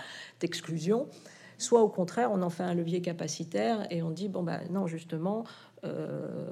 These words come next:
on, on, on peut réinventer, encore une fois, euh,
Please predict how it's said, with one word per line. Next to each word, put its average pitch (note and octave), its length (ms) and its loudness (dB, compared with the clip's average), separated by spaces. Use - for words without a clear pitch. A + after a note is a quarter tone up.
on, - 520 -4
on, E3 480 -4
on E3+ 160 2
peut F3+ 180 6
réinventer, G3 880 6
encore E3+ 340 0
une E3 140 2
fois, F3 340 -2
euh, - 400 -4